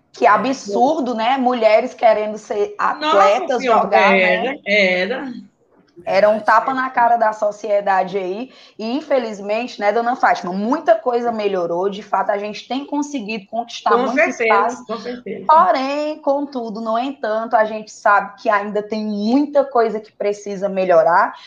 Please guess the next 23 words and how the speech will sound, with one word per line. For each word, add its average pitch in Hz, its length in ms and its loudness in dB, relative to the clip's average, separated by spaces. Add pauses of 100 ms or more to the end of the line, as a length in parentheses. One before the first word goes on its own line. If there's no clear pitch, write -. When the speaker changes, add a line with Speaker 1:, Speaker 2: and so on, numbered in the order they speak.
Speaker 1:
mas 226 200 2
eu 240 80 4
não 240 120 0
vou 233 120 4
antecipar 220 520 0
não, 214 160 -2
porque 220 320 -8
se 214 140 -10
eu 214 60 0
antecipar 202 560 0
a 254 40 0
pauta, 226 880 2 (460)
Liminha 226 600 -6
fica 247 300 -8
<laughs> - 0 -
chateada. - 640 -16 (720)
Speaker 3:
Eu 143 100 -12
Speaker 1:
Mas - 200 4
Speaker 3:
vi. - 80 4
Speaker 1:
é - 160 2
isso. - 420 -18 (640)
Speaker 3:
Ó, 233 220 4
Speaker 1:
Avante. 202 320 -6